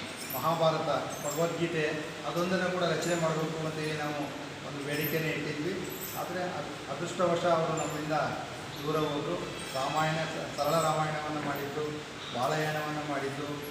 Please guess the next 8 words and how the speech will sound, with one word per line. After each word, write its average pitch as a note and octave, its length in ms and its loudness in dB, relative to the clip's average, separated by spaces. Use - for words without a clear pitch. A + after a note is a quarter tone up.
ಕವನ C#3+ 240 -2
ಸಂಕಲನಗಳನ್ನು D3+ 680 0
ಮಾಡಿದ್ದು, C3+ 380 -2
ತಾನು G3 260 6
ಬರೆಯೋದ್ರ F3 360 6
ಜೊತೆಗೆ E3 480 2
ಹಲವಾರು F3 520 6
ಯುವಕರನ್ನು F3+ 540 4